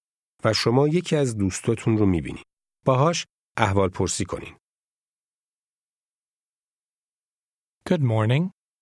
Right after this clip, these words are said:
Speaker 1: بپرسین کجا داره می‌ره.
Speaker 2: Where are you going?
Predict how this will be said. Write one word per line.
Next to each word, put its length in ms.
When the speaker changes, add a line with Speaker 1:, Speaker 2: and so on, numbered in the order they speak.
Speaker 1:
بپرسین 460
کجا 380
داره 180
می‌ره. 320
Speaker 2:
Where 240
are 60
you 140
going? 540